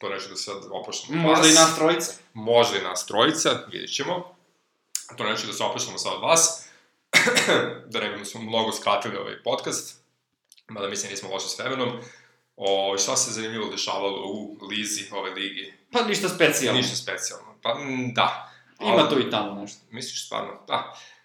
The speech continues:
Speaker 1: Meni je zabavno, recimo, da sad, usred serije, ovaj, Toronto i Golden State, se odjednom pojavljuje priča o tome da se New Balance i Kawhi s jedne strane i Nike s druge strane tuže oko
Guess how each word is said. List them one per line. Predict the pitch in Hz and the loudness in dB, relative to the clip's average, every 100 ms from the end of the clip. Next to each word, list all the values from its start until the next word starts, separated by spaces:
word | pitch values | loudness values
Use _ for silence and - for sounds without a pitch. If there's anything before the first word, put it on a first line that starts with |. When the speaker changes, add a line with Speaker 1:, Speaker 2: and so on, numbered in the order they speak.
| _ | _
Speaker 1:
Meni | 113 113 120 135 | -8 2 4 4
je | |
zabavno, | 127 123 131 139 | 6 4 4 0
recimo, | 131 127 147 135 | -2 -4 -4 -4
da | 123 123 123 | 2 6 8
sad, | 123 127 123 - - _ _ | 8 2 0 -6 -14 _ _
usred | 147 143 135 123 | -6 -4 -2 0
serije, | - 135 120 107 104 104 | 4 6 6 2 0 -2
ovaj, | 104 98 98 98 | -2 0 0 -2
Toronto | 107 107 110 110 110 | 0 2 2 0 -6
i | 101 | -4
Golden | 104 104 104 | -4 -4 -6
State, | - 117 120 117 - - _ _ | -2 0 0 -4 -14 -20 _ _
se | - - 110 | -6 -2 -2
odjednom | 107 104 107 104 - | -2 0 0 0 0
pojavljuje | 101 101 107 107 | 0 0 -2 -4
priča | 101 - | -6 -6
o | - | -6
tome | 101 101 - - _ | -4 -6 -12 -20 _
da | 104 107 107 101 101 | -4 -2 2 2 2
se | 101 - 101 | 0 -4 -6
New | 101 98 | -6 -4
Balance | 101 101 101 - | -2 -2 -4 -6
i | - | -6
Kawhi | 101 98 98 98 98 | -4 0 0 0 -4
s | 98 | -4
jedne | 98 95 | -6 -8
strane | - 98 101 104 101 101 98 95 | -8 -6 -4 -4 -4 -4 -8 -12
i | 95 101 | -16 -16
Nike | 95 98 98 - | -6 -4 -4 -8
s | |
druge | - 98 | -12 -10
strane | - 98 95 - _ - | -6 -6 -6 -14 _ -16
tuže | 110 98 98 | -10 -6 -6
oko | - | -6